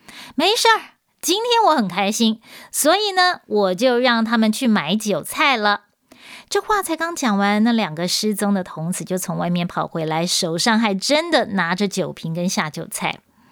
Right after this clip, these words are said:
这下老法师真的对秦明心悦诚服了。一般来说，操纵式神并不难，但是可以操纵别人的式神，那除非是高手啊，不然绝对是办不到的。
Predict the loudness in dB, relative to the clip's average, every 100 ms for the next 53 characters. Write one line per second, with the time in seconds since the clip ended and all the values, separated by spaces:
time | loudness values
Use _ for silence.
0 | _ -20 -18 -18 -20 -4 0 2 2 2
1 | 0 0 0 -2 0 2 2 2 0 0
2 | -4 -4 -2 -2 -2 -2 0 0 -2 -4
3 | -6 -8 -8 -8 -6 -8 -10 _ _ _
4 | -20 -20 -12 -4 0 0 0 0 -2 -2
5 | 0 -2 -2 -2 0 0 0 0 -4 -2
6 | -2 0 0 0 0 0 2 0 0 -4
7 | -2 -4 -6 -4 0 2 0 -2 0 0
8 | 0 -2 -2 0 0 2 0 0 -2 -2
9 | 0 0 0 0 2 2 0 -2 -6 -2
10 | -2 -2 -2 0 0 -2 -4 -4 -8 -4
11 | -2 -2 -6 -4 -2 -4 -4 -4 -4 -4
12 | -4 -4 -6